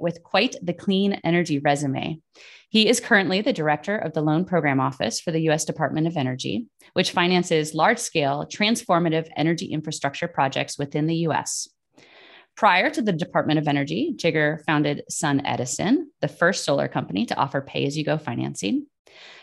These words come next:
co-founded Generate Capital, a successful infrastructure financing venture capital firm, and served as the founding C E O of the Carbon War Room, a nonprofit founded by Sir Richard Branson.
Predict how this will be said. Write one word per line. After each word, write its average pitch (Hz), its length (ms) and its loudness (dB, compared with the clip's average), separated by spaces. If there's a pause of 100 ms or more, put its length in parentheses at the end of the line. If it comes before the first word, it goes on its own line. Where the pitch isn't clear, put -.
(100)
co-founded 208 720 4
Generate 180 440 0
Capital, 165 520 -4
a 156 60 -4
successful 180 680 -4
infrastructure 175 680 -4
financing 151 580 -2
venture 139 320 -2
capital 160 420 -6
firm, 170 500 -4 (520)
and 185 140 6
served 202 320 4
as 180 140 2
the 185 100 0
founding 190 340 0
C 202 340 -4
E 185 40 2
O 156 200 2
of - 120 -6
the 156 100 -4
Carbon 160 460 0
War 156 220 2
Room, 135 340 -4 (100)
a 160 60 0
nonprofit 156 720 0
founded 147 340 -4
by 143 140 -4
Sir 147 300 -2
Richard 151 380 -6
Branson. 127 480 -8